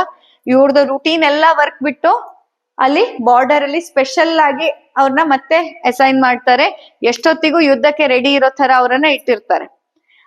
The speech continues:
ಆ ಝೋನ್ ಅಲ್ಲಿ ಇದ್ದಾಗ ಏನಾಗುತ್ತೆ, ಈ ರೂಟೀನ್ ಆಕ್ಟಿವಿಟೀಸ್ ಎಲ್ಲ ಕೆಲ ಸಮಯಗಳ ಕಾಲ ನಿಂತಿರತ್ತೆ. ನಮ್ ದೇಹದಲ್ಲಿ ಆಗೋದು ಹೀಗೇನೆ. ಈಗ ಹೇಳ್ತಾರೆ, ಈಗ ನೋಡಿ, ಈಗ ನೀವು ಹೊಟ್ಟೆ ಸಮಸ್ಯೆ ಅಂತ ಡಾಕ್ಟರ್ ಹತ್ರ ಹೋಗಿ, "ಓ, ಸ್ಟ್ರೆಸ್ ಇದೆಯಾ, ಅದಕ್ಕಾಗಿ ಹೊಟ್ಟೆ ಸಮಸ್ಯೆ" ಅಂತಾರೆ.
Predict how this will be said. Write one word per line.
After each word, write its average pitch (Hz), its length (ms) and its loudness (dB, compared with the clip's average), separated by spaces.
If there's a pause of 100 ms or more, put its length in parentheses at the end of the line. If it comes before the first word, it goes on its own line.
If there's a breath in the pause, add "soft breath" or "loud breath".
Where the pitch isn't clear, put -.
(160 soft breath)
ಆ 330 240 2
ಝೋನ್ 339 240 0
ಅಲ್ಲಿ 320 140 -2
ಇದ್ದಾಗ 277 200 0
ಏನಾಗುತ್ತೆ, 262 360 -2
ಈ 285 200 0
ರೂಟೀನ್ 311 420 -4
ಆಕ್ಟಿವಿಟೀಸ್ 269 540 -4
ಎಲ್ಲ 277 140 2 (400)
ಕೆಲ 262 180 0
ಸಮಯಗಳ 262 540 0
ಕಾಲ 233 280 0
ನಿಂತಿರತ್ತೆ. 247 960 -2 (120)
ನಮ್ 254 280 0
ದೇಹದಲ್ಲಿ 226 460 2
ಆಗೋದು 185 260 -4
ಹೀಗೇನೆ. 196 600 -6 (260 soft breath)
ಈಗ 269 200 4
ಹೇಳ್ತಾರೆ, 240 400 0
ಈಗ 233 80 -4
ನೋಡಿ, 208 180 0
ಈಗ 240 180 -4
ನೀವು 233 220 -2 (340)
ಹೊಟ್ಟೆ 254 280 -4
ಸಮಸ್ಯೆ 254 380 0
ಅಂತ 220 140 -4
ಡಾಕ್ಟರ್ 220 340 -2
ಹತ್ರ 220 140 -2
ಹೋಗಿ, 180 460 -2
"ಓ, 208 120 -2
ಸ್ಟ್ರೆಸ್ 214 380 -6
ಇದೆಯಾ, 196 360 2
ಅದಕ್ಕಾಗಿ 185 280 -2
ಹೊಟ್ಟೆ 196 240 -2
ಸಮಸ್ಯೆ" 190 420 -4
ಅಂತಾರೆ. - 540 -8